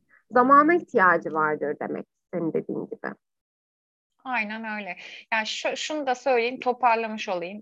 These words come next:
Speaker 2: Cansel. Ee, mesela ben, e, çok uzun zamandır beklediğim bir ameliyatı, yani böyle beş on yıl falan sürecinde diyeyim, yaklaşık on altı yıl diyelim.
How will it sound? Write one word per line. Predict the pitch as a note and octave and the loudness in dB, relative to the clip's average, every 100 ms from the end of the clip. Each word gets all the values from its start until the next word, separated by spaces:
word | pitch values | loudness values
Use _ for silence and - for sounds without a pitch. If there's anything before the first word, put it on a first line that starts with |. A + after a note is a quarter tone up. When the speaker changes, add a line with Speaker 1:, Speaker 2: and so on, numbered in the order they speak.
| - | -12
Speaker 2:
Cansel. | F#3+ F#3 F3+ G#3 C4 - - - - - F3+ - | -8 -8 -8 -8 -10 -12 -20 -20 -20 -20 -8 -2
Ee, | G3 F#3+ | -2 -2
mesela | A3 A#3 A#3 A3 A3 | -6 -2 0 0 2
ben, | A3+ A3+ - | 0 0 -4
e, | G3 F#3+ F#3+ | -4 -4 -6
çok | - C4 C4 | -6 -6 -4
uzun | B3 A#3+ | -4 -4
zamandır | A3+ A3 A3 A3 A#3 G#3+ | -2 -2 -4 -4 -2 -2
beklediğim | G#3+ - A3 A#3 A#3 | -2 -4 -6 -4 -4
bir | G#3 G3 | -4 -4
ameliyatı, | G#3 G#3+ G3 F3 - - | -6 -6 -6 -8 -10 -10
yani | A3+ F3 E3+ F#3+ | -8 -8 -10 -8
böyle | F#3 F#3 F#3 F#3 _ - G#2+ - - F#3 | -8 -8 -10 -16 _ -18 -16 -16 -10 -6
beş | G3+ - | -6 -6
on | G3+ | -10
yıl | F#3+ F#3+ | -10 -12
falan | F#3+ F#3+ F3+ F3+ | -8 -8 -6 -10
sürecinde | - F3 E3 F3 E3 E3 | -10 -10 -10 -12 -14 -12
diyeyim, | E3+ E3+ | -12 -10
yaklaşık | E3+ - F3 - | -10 -10 -12 -10
on | F#3+ | -10
altı | G3+ D#3+ E3+ E3 | -10 -12 -12 -14
yıl | E3 | -12
diyelim. | E3 E3 G#3 | -10 -10 -10